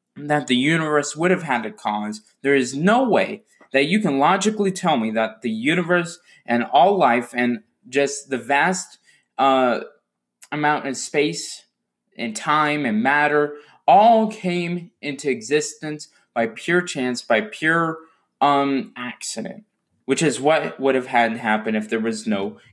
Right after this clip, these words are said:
God. Uh, number three, you say that you can apply this to the universe, but did the universe have a beginning? Yes.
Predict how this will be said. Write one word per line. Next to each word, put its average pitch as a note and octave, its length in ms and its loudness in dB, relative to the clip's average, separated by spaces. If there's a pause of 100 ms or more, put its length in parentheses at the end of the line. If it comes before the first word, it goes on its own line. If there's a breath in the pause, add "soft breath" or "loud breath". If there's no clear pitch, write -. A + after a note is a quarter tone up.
God. G2+ 360 0 (420 soft breath)
Uh, D3 340 4 (440 soft breath)
number F#3+ 180 0
three, F#3 220 0
you F3+ 160 0
say A#3 200 2
that A3+ 220 2
you F#3 100 0
can F#3 140 -4
apply D#3+ 320 2
this D#3 260 -6
to D3+ 120 -4
the C3 80 -6
universe, B2+ 440 -4
but D3 220 -2
did F#3 160 2
the G#3 100 -2
universe E3+ 460 0
have C#3+ 240 0
a C#3 60 0
beginning? D3 480 -2
Yes. B2 520 0